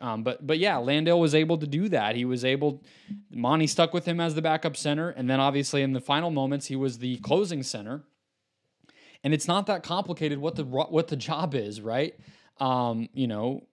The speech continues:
play sound defense. Don't, you know, put yourself in a bad situation. Don't overextend. Don't foul.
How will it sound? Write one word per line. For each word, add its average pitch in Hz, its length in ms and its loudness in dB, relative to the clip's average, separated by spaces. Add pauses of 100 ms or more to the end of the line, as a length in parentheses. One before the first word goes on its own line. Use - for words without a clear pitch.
(680)
play 156 240 4
sound 165 520 2
defense. 139 540 0
Don't, 139 320 -2 (460)
you 131 120 -2
know, 120 280 -4 (400)
put 165 100 0
yourself 151 340 4
in 151 80 0
a 151 40 0
bad 147 240 4
situation. 139 560 -2
Don't 123 160 -2
overextend. 131 640 -2
Don't 123 200 0
foul. 117 540 -2